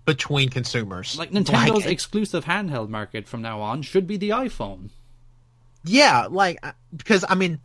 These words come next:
Speaker 1: nobody's go-, wants to play Super Mario Run on their Switch, but that on an iPhone? Sure, that sounds cool.
Speaker 2: Yeah.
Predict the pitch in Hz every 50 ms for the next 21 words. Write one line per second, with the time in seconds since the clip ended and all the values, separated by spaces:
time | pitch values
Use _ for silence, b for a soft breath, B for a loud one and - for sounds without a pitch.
0 | _ _ - 175 220 220 214 190 170 - - 180 156 175 165 170 170 156 - -
1 | - 143 - 180 160 131 - - - 180 139 - 156 147 160 160 156 151 143 131
2 | 127 123 127 143 147 135 120 113 113 120 113 - - 135 123 123 123 123 123 120
3 | 113 113 113 113 117 - - - - - 135 151 165 139 110 117 - - - -
4 | - _ _ _ _ _ - 156 139 131 156 175 185 175 - 160 160 147 135 117
5 | 131 156 175 - - 240 254 269 247 - - - - - 196 139 - - - 147
6 | 175 - 135 113 - - - - - 85 92 127 - _ - 196 233 233 165 107